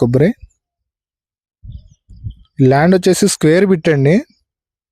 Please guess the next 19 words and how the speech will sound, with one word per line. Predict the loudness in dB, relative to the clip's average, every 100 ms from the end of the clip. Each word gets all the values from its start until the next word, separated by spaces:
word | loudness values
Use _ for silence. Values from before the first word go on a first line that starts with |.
| _ -4
పంతొమ్మిది | -2 0 2 2
ఎకరాలు | 2 0 2
కూడాను | 2 2 2 2 -2 -6 _ _ _ _ _ _ _ _ _ _ _ -16
స్క్వేర్ | -2 0 2
బిట్ | 0 2
అండి, | 2 2 0 -2 -16 -18 _ -20 -20 _ _ _ _ _ _ _ _ _ -2
నాలుగు | 0 2
పలకలుగా | 0 0 0 0 0 -4 -10 -14 -14 -12 -12 -10 -4
సౌగానే | -2 0 2 2
ఉంటుంది. | 2 2 2 0 _ _ _ _ _ _ _ _ _ _ _ _ _ _ _ _ _ _ -2
వీళ్ళు | -2 0
కాస్ట్ | -2 0 -2
వచ్చేసి | 0 0 2 0 0 -2 -10 -20 _ -4 -4
ఒక్కో | 0 0
ఎకరానికి | 2 2 0 0
గాను | 0 2 0 -2 -8 _ _ _ _ _ _ -6 -4
ముప్పై | 0 0
లక్షలుగా | 2 0 0 0
చెప్తున్నారండి, | 0 0 2 2 2 2